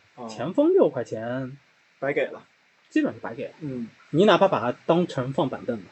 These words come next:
Speaker 1: 嗯。
Speaker 2: 而且达卡，我觉得这个赛季逐渐要开始，就是
Speaker 1: 爆发小宇宙。
Speaker 2: 就接瓦-，接瓦尔迪的位置了。
Speaker 1: 嗯。
Speaker 2: 对。但看，但还是看罗杰斯怎么用他。就所以就是说，我觉得是把他放在这个观察名单里头，
Speaker 1: 嗯。
Speaker 2: 就看罗杰斯这个赛季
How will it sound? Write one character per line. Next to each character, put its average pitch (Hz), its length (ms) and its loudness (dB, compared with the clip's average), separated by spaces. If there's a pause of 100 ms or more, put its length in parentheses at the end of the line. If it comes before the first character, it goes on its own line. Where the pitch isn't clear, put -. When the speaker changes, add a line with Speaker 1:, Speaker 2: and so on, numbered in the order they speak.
Speaker 1:
嗯。 123 280 -8 (440)
Speaker 2:
而 170 140 2
且 170 120 2
达 127 200 0
卡， 120 240 -4
我 113 120 -4
觉 117 60 -12
得 135 80 -4
这 156 100 -4
个 156 80 0
赛 160 140 2
季 131 100 -6
逐 113 220 -16
渐 240 180 4
要 110 140 0
开 123 240 -4
始， 101 280 -12 (420)
就 110 60 -20
是 107 220 -10 (680)
Speaker 1:
爆 131 120 0
发 131 140 -2
小 127 180 4
宇 120 80 4
宙。 110 180 2 (560)
Speaker 2:
就 175 120 4
接 269 320 6
瓦-， 208 240 6
接 254 160 4
瓦 196 80 4
尔 208 140 0
迪 113 180 -14
的 185 100 -8 (120)
位 175 160 -2
置 - 120 -8
了。 123 120 -8
Speaker 1:
嗯。 113 340 -10 (440)
Speaker 2:
对。 - 180 -12 (600)
但 196 140 4
看， 175 440 4 (220)
但 214 120 6
还 156 140 2
是 226 80 6
看 - 160 -4
罗 - 120 0
杰 214 140 6
斯 226 100 -12
怎 160 100 -8
么 110 80 -16
用 190 180 0
他。 - 60 -20 (340)
就 165 100 -10
所 185 140 2
以 190 80 0
就 175 80 0
是 170 60 -2
说， 185 100 0
我 131 160 -2
觉 120 120 -8
得 156 80 0
是 170 120 -12
把 117 160 -6
他 156 100 -8
放 165 200 2
在 143 140 0
这 135 160 0
个 120 60 -4
观 185 180 4
察 185 140 -2
名 139 140 -4
单 175 180 0
里 139 100 -2
头， - 160 -16
Speaker 1:
嗯。 127 340 -10
Speaker 2:
就 180 80 8
看 175 180 0
罗 147 140 4
杰 208 180 6
斯 226 200 -4
这 220 180 4
个 135 100 0
赛 151 180 0
季 131 260 -6